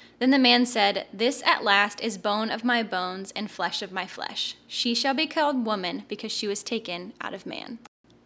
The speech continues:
This is the very woman we will seek after on this podcast. If you were one asking, "Who is she?" well, this is her. We will dig deep into her creation and into the implications this creation has upon our own lives. An accurate understanding of Genesis one, two, and three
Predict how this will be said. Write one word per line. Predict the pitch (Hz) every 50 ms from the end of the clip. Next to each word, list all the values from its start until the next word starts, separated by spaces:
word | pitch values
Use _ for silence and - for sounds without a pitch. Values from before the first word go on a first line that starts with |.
| _ -
This | 226 240 254 339 - - -
is | - 311 269
the | 247 277
very | 240 220 214 208 214 220 226
woman | 233 208 190 190 196 190 190
we | 190 196 208 214
will | 208 214 226
seek | 220 - 254 233 -
after | - - 180 - - 190 175 -
on | - -
this | 185 180 180
podcast. | - - - - - - - - - - - - - - - _ - - - - - - -
If | - 226 -
you | 254 247 247
were | 254 254
one | 269 233 247 240 240 226
asking, | - 208 226 233 - - 233 220 214 226 - -
"Who | - 202 196
is | 196 202 196
she?" | - - - 311 262 220 233 277 294 - - -
well, | 208 185 185 208 247 277 - - -
this | - 190 180 -
is | 214 -
her. | - 302 240 151 110 - - - - - - - - - -
We | - 247 269
will | 269 294
dig | - 269 254 214 208 190
deep | 208 240 294 349 - -
into | 277 269 285 269
her | 226 277 269
creation | - - 311 254 185 180 - - 202 185 185 185
and | - 196 208
into | 214 220 - 220
the | 220 -
implications | 220 262 254 339 330 - 208 185 - - 202 190 - -
this | 196 214 -
creation | - - 247 208 190 202 - 240 220
has | 190 180 165 165 185 - -
upon | 208 - - 175 180 180 175 -
our | - - - -
own | - 180 175 175 175
lives. | 175 - - - - - 233 - - - _ _ - - - - - - -
An | - 240
accurate | 233 233 254 - 339 349 -
understanding | - 302 330 320 - - 233 208 208 208 202
of | 202 202
Genesis | 196 208 208 220 226 - 247 233 226 - -
one, | - 208 202 202 214 247 262
two, | 254 - - 254 233 220
and | 220 220 202
three | - 185 180 180 170 71 -